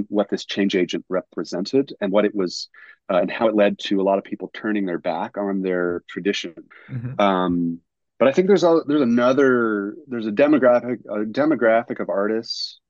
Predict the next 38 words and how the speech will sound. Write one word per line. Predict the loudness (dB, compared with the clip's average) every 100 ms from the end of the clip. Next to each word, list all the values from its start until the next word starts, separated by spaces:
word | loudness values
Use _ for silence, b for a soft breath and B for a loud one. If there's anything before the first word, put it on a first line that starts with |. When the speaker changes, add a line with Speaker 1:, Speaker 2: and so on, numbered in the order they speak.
| _
Speaker 1:
and | -8 -6 -4 -4
this | 0
is, | 0 0 2
uh, | 2 0 -4 _ _ _
almost | -8 -6 -4
like | -6 -6
what's | -8 -10 -6
considered | -6 -2 -2
the | 2
right-wing | 2 2 0 0
narrative | 0 2 2 0 -4
Speaker 2:
Mm-hmm. | -6 -8 -10 -16 _ _ -6
Speaker 1:
of | -4
this | -4
story, | -2 2 4
that | 2 0
there's | -2
a, | -2 -4 b b _
there's | -8
a | -6
bunch | -6
of | -4
artists | -4 -4 -10 -8
who | -4 -4
should | -2 -6
have, | -6 _ -12
you | -8
know, | -2
made | 0 2
it | 0 -6 _
and | -18 -16 -4
who | -2 0 -2 -4
had, | 0 2 2 0 -8 -6
you | -4
know, | -2
the, | -2 -4 -8 -10
the | -2
reasonable | 2 2 2 0 2 2 2 0